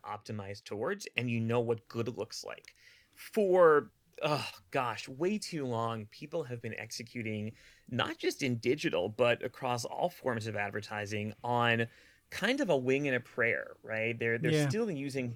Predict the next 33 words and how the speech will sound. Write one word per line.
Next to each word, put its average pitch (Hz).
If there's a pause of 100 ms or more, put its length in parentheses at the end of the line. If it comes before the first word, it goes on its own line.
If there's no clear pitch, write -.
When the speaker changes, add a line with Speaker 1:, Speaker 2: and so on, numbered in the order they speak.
Speaker 1:
things 120
like 107 (500)
c-, -
uh, 120 (100)
cost -
per 127
click 131
or 107 (120)
Speaker 2:
Yeah. 127
Speaker 1:
click-through 147
rate 120
or 110
video 135
complete 117 (420)
to 135
decide 127
whether 123
or 123
not 117
the 120
advertising 117
is 107
working. 123
And, 117 (400)
you 151
know, 139
as, 127
as 123
I'm 139
sure 190
we'll 135
talk -
about, 110